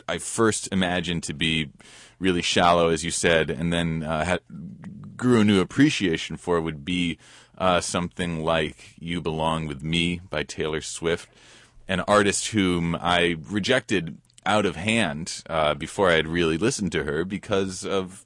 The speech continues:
biases and assumptions that I had about her based on her gender, her youth, her audience. You know, this isn't music for me. This isn't music to take seriously. And then, you know, as I listened to <laughs> Taylor Swift's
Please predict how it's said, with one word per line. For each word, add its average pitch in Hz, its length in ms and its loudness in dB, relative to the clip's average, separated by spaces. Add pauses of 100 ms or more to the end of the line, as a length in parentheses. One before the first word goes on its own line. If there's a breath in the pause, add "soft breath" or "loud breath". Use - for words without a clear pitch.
(120)
biases 110 800 -4
and 87 320 -4
assumptions 101 760 -4
that 85 280 0
I 85 220 -2
had 87 340 2
about 101 380 2
her 113 240 -2 (480 loud breath)
based 90 340 -2
on 85 280 0
her 82 500 2
gender, 95 640 2
her 80 340 -2
youth, 82 440 -2
her 82 200 -2
audience. 98 580 -2
You 85 100 -8
know, 80 120 -4
this - 200 -10
isn't 95 340 -4
music 87 360 -4
for - 160 -12
me. 85 220 -4
This 92 160 -6
isn't 85 300 -10
music 87 480 -4
to 92 80 -14
take 87 240 -4
seriously. 85 680 -4 (680 loud breath)
And 92 180 -2
then, 160 420 -2
you 127 120 -6
know, 143 160 -2
as 120 260 0
I 110 260 2
listened 117 640 0
to 104 300 4
<laughs> - 0 -
Taylor 123 400 0
Swift's - 720 -6